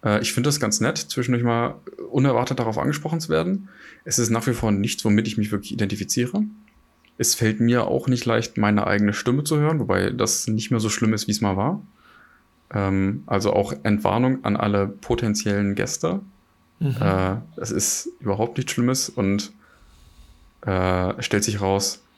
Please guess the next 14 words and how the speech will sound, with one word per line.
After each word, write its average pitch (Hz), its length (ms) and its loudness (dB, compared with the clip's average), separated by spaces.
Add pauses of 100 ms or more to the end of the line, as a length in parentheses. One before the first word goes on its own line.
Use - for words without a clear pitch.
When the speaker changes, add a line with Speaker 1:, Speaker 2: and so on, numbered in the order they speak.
(640)
Speaker 1:
die 95 100 2
Stimme 113 340 0
in 107 100 0
der 101 120 2
Aufnahme 143 560 0 (300)
klingt 107 320 0
genauso, 113 640 0
wie 101 400 0
jeder 117 380 0
andere 110 260 2
Mensch 104 300 0
auf - 100 -8
der 101 140 0
Welt 104 420 0